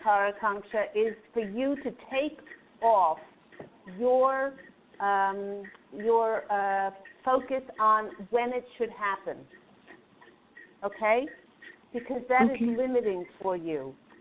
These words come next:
Speaker 1: That is really limiting for you. What they want you to do is they want you to sit for fifteen to twenty minutes every single day. They want you to close your eyes,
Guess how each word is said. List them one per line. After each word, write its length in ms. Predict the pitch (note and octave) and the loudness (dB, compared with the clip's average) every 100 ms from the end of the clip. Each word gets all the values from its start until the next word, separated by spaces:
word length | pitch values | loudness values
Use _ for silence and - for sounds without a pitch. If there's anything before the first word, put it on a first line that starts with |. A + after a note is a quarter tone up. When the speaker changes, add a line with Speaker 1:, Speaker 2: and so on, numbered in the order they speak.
| - | -2
Speaker 1:
That 160 | G3+ G#3+ | 0 0
is 100 | A3 | -2
really 280 | G#3 A#3+ B3+ | 0 0 0
limiting 480 | A3+ A3+ G#3+ G3+ F3+ - | -2 -4 -6 -6 -10 -8
for 60 | F#3+ | -8
you. 340 | E3+ D#3+ D3 - - - - F#3+ | -4 -4 -6 -10 -16 -16 -14 0
What 220 | B3+ C#4 | 2 2
they 120 | D4+ D4 | 0 -2
want 300 | C4 B3 - | 2 2 2
you 140 | A#3 | -4
to 100 | A#3 G3+ | -4 -2
do 240 | G#3 F3+ E3+ | -2 0 -2
is 120 | G3 G3 | -6 -2
they 120 | A3 | 0
want 260 | A3 B3+ C4 | 2 0 -2
you 80 | |
to 100 | B3+ B3 - | -4 -6 -4
sit 160 | A3+ - | -6 -4
for 100 | G#3 - | -10 -8
fifteen 420 | C4+ C4+ C#4+ D4 C#4+ | -8 -8 -6 -4 -4
to 120 | C#4+ - | -8 -4
twenty 260 | B3 B3 B3+ | -4 -2 -4
minutes 340 | A#3 A3 A3 | -2 -4 -2
every 300 | A3 G3+ G#3+ G#3 | 0 2 0 -2
single 280 | G#3+ G3 G3 | -4 -2 0
day. 460 | F#3 E3+ D3 D3 D#3 - - _ | 2 2 2 -2 -10 -20 -20 _
They 100 | G#3 | 2
want 220 | G3+ G3 | 2 0
you 60 | F#3+ | -4
to 80 | - | -12
close 500 | - A3 A3 B3 B3 | -2 2 2 2 -2
your 200 | C4+ C4 | 0 4
eyes, 380 | G3+ F3+ E3+ | 4 2 0